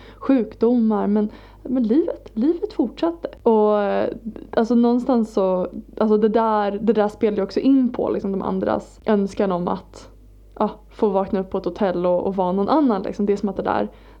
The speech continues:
det onda inte har, har hänt. För så liksom funkade, funkade liksom Maya-folket i, i Rickards fantasi. Eh, men det har ju också med maskulinitet att göra. När han liksom får berätta om sitt fantasi-jag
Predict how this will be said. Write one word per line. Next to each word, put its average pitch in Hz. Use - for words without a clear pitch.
det 208
onda 202
inte 190
har, 214
har 208
hänt. 233
För -
så 202
liksom -
funkade, 202
funkade 214
liksom 202
Maya-folket 208
i, -
i 196
Rickards 208
fantasi. 208
Eh, 190
men 214
det 214
har 220
ju -
också -
med 202
maskulinitet 196
att -
göra. -
När 220
han 214
liksom 208
får 208
berätta 214
om 202
sitt 190
fantasi-jag 202